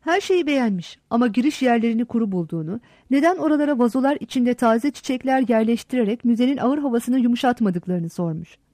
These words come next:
Müze görevlileri de müzenin bu tür düzenlemelere verecek parası olmadığını anlatmışlar. Onun üzerine bu hanım evine gider gitmez avukatını aramış ve bir vakıf kurmuş.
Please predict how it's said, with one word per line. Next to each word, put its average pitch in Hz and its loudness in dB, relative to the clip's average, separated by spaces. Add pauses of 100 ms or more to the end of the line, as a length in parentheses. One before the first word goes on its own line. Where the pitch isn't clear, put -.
(500)
Müze 294 0
görevlileri 349 2
de 339 2
müzenin 285 0
bu 349 -2
tür 339 0
düzenlemelere 262 2
verecek 262 0
parası 240 0
olmadığını 226 2
anlatmışlar. 165 -6 (760)
Onun 403 2
üzerine 359 0
bu 359 2
hanım 233 2
evine 254 0
gider 285 0
gitmez 233 -2
avukatını 233 -2
aramış 175 -6
ve 262 0
bir 294 2
vakıf 233 -2
kurmuş. 156 -8